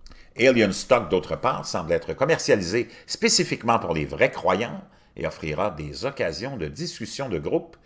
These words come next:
sur la vie extraterrestre en plus des activités et de la musique live.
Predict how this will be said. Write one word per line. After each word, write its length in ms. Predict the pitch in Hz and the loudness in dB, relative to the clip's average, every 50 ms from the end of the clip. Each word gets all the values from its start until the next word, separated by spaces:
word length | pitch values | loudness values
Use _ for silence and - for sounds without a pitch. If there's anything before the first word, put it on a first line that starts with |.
| - - - _ | -20 -20 -20 _
sur 200 | _ - - 69 | _ -4 -2 -2
la 80 | 73 76 | 0 0
vie 120 | 76 101 | 0 -2
extraterrestre 760 | 87 78 - - - 95 - 87 76 73 - - - - - 76 | -2 -2 -6 -6 -6 -4 -4 -4 -4 -4 -6 -8 -8 -10 -12 -14
en 80 | 76 | -14
plus 160 | - - 127 | -12 -12 -10
des 200 | 117 80 73 71 | -8 -8 -8 -8
activités 540 | - - - - 71 71 73 - 135 151 151 - - - - - _ _ - | -8 -10 -10 -14 -16 -16 -12 -8 -8 -8 -8 -10 -18 -20 -20 -20 _ _ 0
et 240 | 113 156 160 - - | 2 2 2 2 -2
de 140 | 82 - 95 | 2 4 6
la 160 | 85 85 80 | 6 6 6
musique 480 | 85 104 95 85 147 170 - - - - | 4 2 0 0 -2 -2 -2 -4 -10 -6
live. 960 | - 87 90 113 160 190 190 180 151 123 101 90 82 78 76 69 69 76 73 | -2 2 6 8 10 10 10 8 6 4 2 2 0 -4 -6 -8 -8 -10 -10